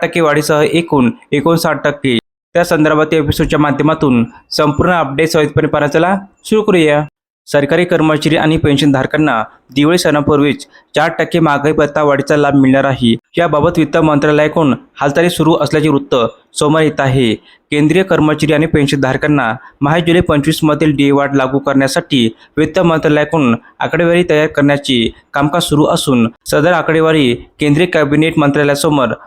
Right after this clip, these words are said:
मंजुरीसाठी पाठविण्यात येणार आहे. चार टक्के डीए वाढीची अपेक्षा केंद्रीय कर्मचारी तसेच पेन्शनधारकांना जानेवारी ते जूनपर्यंतच्या ऑल इंडिया ग्राहक निर्देशकाचा विचार करता चार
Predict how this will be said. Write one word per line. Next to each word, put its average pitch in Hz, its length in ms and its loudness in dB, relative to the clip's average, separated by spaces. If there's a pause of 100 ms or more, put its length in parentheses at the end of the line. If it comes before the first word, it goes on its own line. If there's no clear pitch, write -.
(120)
मंजुरीसाठी 165 560 2
पाठविण्यात 147 480 0
येणार 139 220 0
आहे. 127 320 0 (360)
चार 170 240 0
टक्के 175 200 -2
डीए 156 180 0
वाढीची 143 340 0
अपेक्षा 135 480 0 (380)
केंद्रीय 151 280 2
कर्मचारी 151 500 0 (100)
तसेच 170 340 -2 (200)
पेन्शनधारकांना 143 840 0 (360)
जानेवारी 170 360 2
ते 180 140 0
जूनपर्यंतच्या 151 760 0
ऑल 156 160 0
इंडिया 147 220 2
ग्राहक 139 400 -2 (260)
निर्देशकाचा 170 580 0
विचार 139 260 0
करता 135 420 -2 (240)
चार 165 200 0